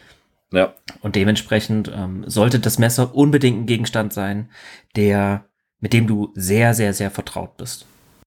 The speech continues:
Speaker 1: Auf jeden Fall. Das ist ein wichtiger Punkt. Äh, nur ein Messer dabei zu haben, ist zwar gut, aber man sollte sich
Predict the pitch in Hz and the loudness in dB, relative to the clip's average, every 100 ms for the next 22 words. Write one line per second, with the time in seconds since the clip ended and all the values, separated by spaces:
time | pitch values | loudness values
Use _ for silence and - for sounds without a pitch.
0 | _ - 82 87 85 - 76 76 - - | _ -8 0 2 2 2 0 -2 -14 -20
1 | - - _ _ 87 90 95 104 104 92 | -20 -20 _ _ -2 0 0 0 2 2
2 | 87 117 101 87 - _ _ 85 78 - | 2 2 0 -2 -12 _ _ -2 -2 -4
3 | - 107 147 107 - 95 82 80 78 78 | 0 2 4 4 2 2 0 0 -2 -2
4 | 85 80 82 104 98 _ _ _ - - | -4 -2 -4 -4 -10 _ _ _ -4 -2
5 | - - 85 156 - _ - 104 131 160 | -4 0 0 0 -2 _ 0 2 2 0
6 | - - 87 113 101 113 110 107 - | -6 -8 -4 2 2 0 -2 -6 -8